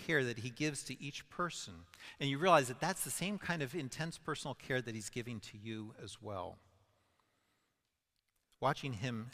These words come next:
helps you know that you won't have to wait any more than is absolutely necessary for him to care for you in that same kind of way.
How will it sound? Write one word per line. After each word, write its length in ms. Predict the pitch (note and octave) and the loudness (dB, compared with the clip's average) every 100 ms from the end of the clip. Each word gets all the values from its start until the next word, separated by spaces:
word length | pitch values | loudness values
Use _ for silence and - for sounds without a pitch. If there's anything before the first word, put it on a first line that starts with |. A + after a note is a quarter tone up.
| - - | -14 -6
helps 240 | C#3+ - | -6 -4
you 80 | B2+ | -4
know 200 | B2 A#2+ | -2 -2
that 140 | G#2+ | -4
you 100 | B2 | -8
won't 180 | B2+ C3 | -6 -6
have 220 | B2 C3 | -4 -8
to 100 | - | -6
wait 220 | B2 A2+ - | -8 -8 -6
any 200 | B2+ D3 | -6 -4
more 200 | B2+ A#2+ | -2 -2
than 160 | G#2+ | -4
is 160 | G2+ - | -6 -6
absolutely 540 | A#2+ B2+ - C3 B2 | -6 -6 -8 -10 -10
necessary 800 | G#2+ A2+ A2+ - - F#2 E2 E2 E2+ _ _ _ _ _ _ _ _ | -8 -6 -6 -10 -12 -12 -14 -16 -20 _ _ _ _ _ _ _ _
for 100 | G#2+ | -6
him 180 | A#2 A2+ | -6 -6
to 60 | |
care 300 | - - C#3 | -10 -8 -8
for 200 | B2 - | -8 -14
you 260 | G2 F2 F2 D#2+ _ _ - | -16 -14 -16 -18 _ _ -10
in 80 | G#2+ | -6
that 160 | G2+ | -6
same 240 | - G#2+ G2+ | -6 -10 -10
kind 220 | G#2 G2 | -12 -12
of 100 | F#2 | -12
way. 300 | F#2 E2+ | -16 -16